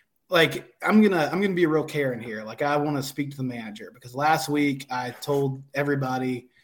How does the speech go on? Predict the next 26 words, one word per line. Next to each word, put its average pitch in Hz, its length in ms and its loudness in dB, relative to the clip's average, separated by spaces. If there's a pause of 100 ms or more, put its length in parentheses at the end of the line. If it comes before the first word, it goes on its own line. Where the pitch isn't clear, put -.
(180)
that 131 120 -2
all 151 140 4
I 156 120 6
wanted 143 380 2
was 127 120 -6
Zach 139 280 0
Evans 135 240 0
to 127 60 -8
carry 139 220 0
the 123 80 -4
football 135 300 -2
a 127 40 -2
million 127 320 0
times. 120 580 -10 (380)
And 139 80 -2
I 139 80 2
know 156 240 6
that 165 60 6
they 147 140 4
ran 147 220 2
the 135 80 -2
football 131 320 -4
a 123 40 -4
million 123 320 -6
times, 120 640 -8 (440)
but, 139 500 6